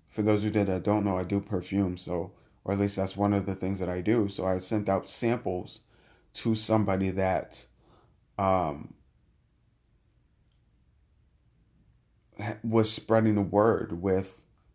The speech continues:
or about my fragrances, you know, without me having to ask them to do it. And they just gave me a heads up and said, "Listen,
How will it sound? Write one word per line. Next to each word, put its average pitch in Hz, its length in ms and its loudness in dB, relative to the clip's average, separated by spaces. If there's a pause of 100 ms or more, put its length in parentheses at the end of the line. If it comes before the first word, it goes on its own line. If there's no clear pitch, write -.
(180)
or 101 180 4
about 90 380 4
my 92 160 -2
fragrances, 95 840 -4 (680)
you 95 120 0
know, 98 140 6
without 98 400 2
me 107 80 2
having 104 320 2
to 92 60 0
ask 101 340 0
them 101 140 -2
to 87 80 -4
do 101 240 2
it. - 200 -4
And 92 140 -4
they 98 140 2
just 98 340 -4 (380)
gave 104 200 4
me 98 120 2
a 92 60 0
heads 98 280 0
up 107 200 0
and 98 100 -8
said, 90 240 -4
"Listen, 98 480 -2